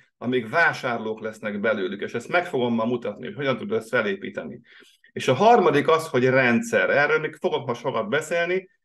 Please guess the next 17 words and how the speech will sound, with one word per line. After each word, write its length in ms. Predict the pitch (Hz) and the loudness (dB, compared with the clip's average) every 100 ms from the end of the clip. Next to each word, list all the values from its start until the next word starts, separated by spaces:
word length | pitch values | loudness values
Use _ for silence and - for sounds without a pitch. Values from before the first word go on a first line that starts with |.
| _ _ _ | _ _ _
de 80 | - | -14
hogyha 180 | 117 131 | -10 0
rendszer, 480 | 151 214 226 190 - | 2 2 2 0 2
ugye 160 | 139 | -2
szintén 540 | 135 220 220 175 160 151 | -4 -6 -6 -6 -6 -6
visszalélek 540 | 147 156 143 139 123 | -10 -4 -2 -2 -2
ide, 120 | 135 123 | -2 -2
hogyha 360 | 120 127 117 - - 139 | -2 -4 -4 -6 -10 -6
feladolgatsz 540 | 208 196 180 143 120 | 0 2 4 2 -2
hirdetéseket, 760 | - 160 156 147 147 147 151 151 | -6 -4 -4 -6 -10 -8 -6 0
veszel 400 | 170 190 139 127 | 0 2 0 0
fel 180 | 104 104 | -4 -4
posztokat, 720 | 151 156 156 147 147 143 - _ _ _ _ | -4 -4 -6 -4 -2 -4 -8 _ _ _ _
ám, 440 | 117 120 123 117 | -6 -4 -4 -6
készítesz 520 | - 175 175 131 131 113 | 0 0 0 -2 -4 -4
egy 120 | 101 | -10
honlapot, 580 | 160 165 156 - 143 | -6 -4 -4 -4 -8